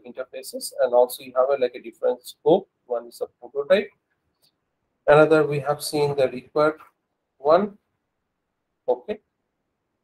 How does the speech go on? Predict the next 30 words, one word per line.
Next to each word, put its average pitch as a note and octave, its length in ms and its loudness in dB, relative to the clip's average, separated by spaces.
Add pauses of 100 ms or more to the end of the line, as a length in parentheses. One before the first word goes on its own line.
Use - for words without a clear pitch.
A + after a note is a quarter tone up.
(100)
And C#3 480 4 (580)
those E3+ 260 2
are D#3 160 4
the G3+ 320 2
basic - 400 -14
types - 460 0
are D3 140 2
provided. A2+ 380 -6 (220)
Also, D3+ 340 0
we G3+ 120 -4
have F#3 180 -2
seen E3+ 280 -4
the C4 100 -4
value C3 380 4
annotation. - 500 -6 (580)
So F3+ 220 2
value D3+ 340 4
annotations G#3 720 0
we F3 120 -4
have E3 220 -4
used. C3 440 -16 (1000)
So D3 600 -2
in D#3 140 -4
the E3 100 2
value D#3 380 0
annotation, F3+ 540 -4
what D#3+ 200 -4
happens D3 460 -4
is, G#3 360 -12
if D3 180 -20